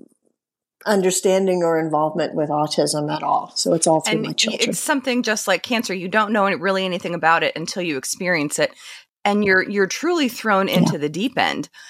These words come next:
Speaker 2: And as a parent who has a four-year-old who's, as I'm sure you went through there, you're noticing things that are different. And so you, you go seek
Speaker 1: Yeah.
Speaker 2: help and, you know, you, you receive that diagnosis for your older son.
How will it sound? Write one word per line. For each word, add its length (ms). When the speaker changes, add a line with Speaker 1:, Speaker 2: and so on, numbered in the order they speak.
Speaker 2:
And 360
as 200
a 40
parent 500
who 220
has 280
a 80
four-year-old 680
who's, 300
as 120
I'm 120
sure 200
you 120
went 200
through 180
there, 220
you're 140
noticing 580
things 260
that 120
are 80
different. 500
And 480
so 160
you, 180
you 200
go 320
seek 400
Speaker 1:
Yeah. 40
Speaker 2:
help 500
and, 380
you 100
know, 120
you, 360
you 80
receive 380
that 180
diagnosis 880
for 220
your 160
older 240
son. 440